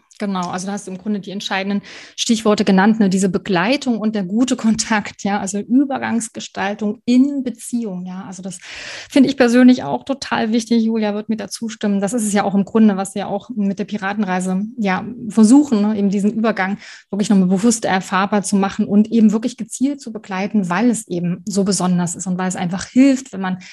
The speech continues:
merkt, ich bin da so ein Stück weit an die Hand genommen, ne?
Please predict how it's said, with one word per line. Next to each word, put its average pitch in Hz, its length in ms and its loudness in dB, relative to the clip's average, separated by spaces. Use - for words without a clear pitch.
merkt, 185 320 0
ich - 140 -10
bin 214 100 6
da 208 80 6
so 196 80 0
ein 180 60 0
Stück - 280 -4
weit 190 180 0
an 185 80 -4
die 180 140 -2
Hand 220 240 4
genommen, 170 320 -6
ne? 180 200 -6